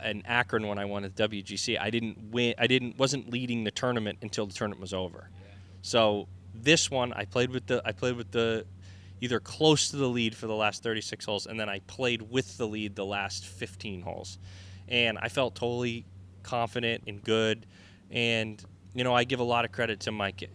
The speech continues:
caddy, Scotty Vail. He's, um, just an extraordinary caddy, a good friend, and I feel like now when I get in contention, especially with him around,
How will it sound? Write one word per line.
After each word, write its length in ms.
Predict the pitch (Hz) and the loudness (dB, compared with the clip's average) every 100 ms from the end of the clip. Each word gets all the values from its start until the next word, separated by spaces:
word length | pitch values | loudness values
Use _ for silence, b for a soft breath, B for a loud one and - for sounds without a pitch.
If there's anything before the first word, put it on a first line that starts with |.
| - | -2
caddy, 300 | 113 110 104 | 0 2 0
Scotty 340 | - 101 101 | -2 -2 -2
Vail. 400 | 98 98 85 80 - - | -2 0 -2 -6 -12 -16
He's, 360 | 95 107 95 101 | -8 -6 -4 -2
um, 460 | 98 92 90 90 - - - - - - - - | 0 0 -2 -6 -14 -18 -20 -20 -20 -18 -18 -12
just 220 | - 117 120 | -6 -4 -2
an 80 | |
extraordinary 640 | 104 - - 113 107 104 95 | -2 -2 0 0 0 -2 -6
caddy, 600 | - 104 104 104 98 92 B B B B B - | -2 0 0 0 -4 -8 B B B B B -14
a 100 | 113 | -2
good 200 | 127 110 | 0 0
friend, 680 | - 117 113 110 110 107 - | 4 8 8 6 0 -6 -4
and 140 | 113 | 2
I 100 | 110 | 2
feel 760 | 104 - - 131 120 110 104 104 95 | 2 -2 -2 2 4 4 0 -4 0
like 420 | 117 104 95 - - - - - - - | 4 4 2 -10 -18 -18 -16 -16 -12 0
now 240 | 117 113 | 2 4
when 160 | 107 98 | 0 -4
I 100 | 95 | -6
get 220 | 101 - | -6 -4
in 120 | 107 | -6
contention, 540 | 95 98 107 104 98 | -8 -6 -4 -4 -6
especially 420 | 95 - 101 98 101 | -8 -6 -6 -6 -8
with 160 | 98 | -8
him 220 | - 104 | -6 -6
around, 420 | 98 107 110 117 | -4 -2 -2 -4